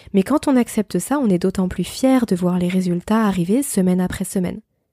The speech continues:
Chaque petite victoire devient une grande victoire. C'est très positif, c'est très motivant, et je vous assure que de réapprendre à son cerveau à travailler autrement,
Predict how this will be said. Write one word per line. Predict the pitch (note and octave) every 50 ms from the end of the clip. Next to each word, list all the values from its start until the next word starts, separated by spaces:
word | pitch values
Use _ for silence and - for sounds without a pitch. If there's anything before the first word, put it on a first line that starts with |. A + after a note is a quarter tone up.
| _ -
Chaque | - - - B3 C#4 -
petite | - A3 G#3 - G3+ F#3+
victoire | F3 E3+ E3+ - - - A#3 A#3+ C4+ C#4+ - G3
devient | F#3+ E3+ F#3 G3+ A3
une | G3+ F3 E3
grande | - - - - - A#3+ B3 A3+
victoire. | G3 F#3 F3+ E3+ - - - D3+ - - - - _ _ _ _ _ -
C'est | - - F3+ -
très | - - C#4+ D4+
positif, | D4 - C4+ A#3 A3+ A3 - - A3+ A#3+ A3+
c'est | - - G3
très | F3 - - - B3 B3+
motivant, | B3 A#3 A3 - - G3 F3 F3 F3 A#3 - _ _ _ _ _ -
et | F#3 F#3
je | F3 F#3+
vous | F#3+ F#3 A#3 C4+ B3+
assure | B3 A3+ G#3+ - - - G#3 B3 D4+ D#4+ - - -
que | - G3+ G3 F#3+
de | F3+ F3
réapprendre | E3+ E3+ - A#3 C4+ C4+ B3+ - - - - A#3+ A#3+ A#3 G#3+
à | G3 F#3+
son | - G3+
cerveau | F#3 - G#3 G3+ G3+ G#3 G#3+
à | G3+
travailler | F#3+ - - F#3+ F3+ F#3+ F#3+ F#3+ G3
autrement, | G3 F#3+ F#3 - - F3+ F3 F#3 A#3+